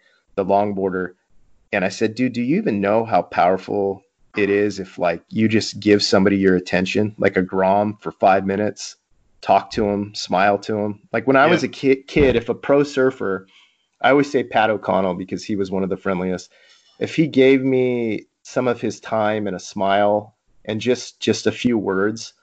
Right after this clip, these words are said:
Speaker 1: I would glow for, like, three months. I, I loved it. So I think, to me, that's the future. And, and honestly, if I was gonna be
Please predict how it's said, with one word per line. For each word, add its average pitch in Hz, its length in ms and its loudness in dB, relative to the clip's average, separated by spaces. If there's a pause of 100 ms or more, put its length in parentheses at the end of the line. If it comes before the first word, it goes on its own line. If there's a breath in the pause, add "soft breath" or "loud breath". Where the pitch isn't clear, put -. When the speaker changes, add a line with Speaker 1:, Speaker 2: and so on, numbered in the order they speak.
(200)
Speaker 1:
I 131 140 4
would 107 200 -2
glow 104 460 2
for, 90 320 -4
like, 90 220 0
three 107 260 -2
months. 92 560 -2 (320)
I, 107 160 4
I 92 120 4
loved 117 360 2
it. - 260 -12
So 113 220 2
I 117 100 4
think, 143 480 -4 (500 soft breath)
to 135 120 -2
me, 151 240 2
that's 110 320 2
the 101 100 -2
future. 98 540 0
And, 123 220 -4
and 135 200 -2
honestly, 143 480 2
if 120 120 -2
I 120 100 6
was 120 160 -2
gonna 120 160 4
be 107 240 -2